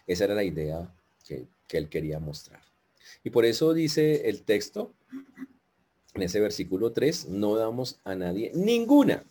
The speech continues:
ocasión de tropiezo". Y cuando hablamos de ninguna, es nada en absoluto. El, el, Pablo era un hombre pendiente,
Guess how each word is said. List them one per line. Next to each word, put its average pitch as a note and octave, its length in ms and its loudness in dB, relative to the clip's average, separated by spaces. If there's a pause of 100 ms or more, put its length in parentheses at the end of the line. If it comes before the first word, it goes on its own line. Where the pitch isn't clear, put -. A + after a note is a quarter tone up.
(800)
ocasión F2+ 680 -4 (120)
de F#2+ 160 -6
tropiezo". B2 480 2 (420)
Y - 60 -18
cuando A#2+ 240 2
hablamos A#2+ 320 0
de E3+ 120 0
ninguna, B2 720 0 (420)
es G2+ 340 -6 (120)
nada D3+ 400 2
en D3+ 120 0
absoluto. F#2+ 580 -4
El, F#2 140 -6
el, A2+ 260 -2
Pablo B2 300 4
era C#3+ 140 4
un C#3+ 120 2
hombre C#3 260 -2
pendiente, A2 680 -2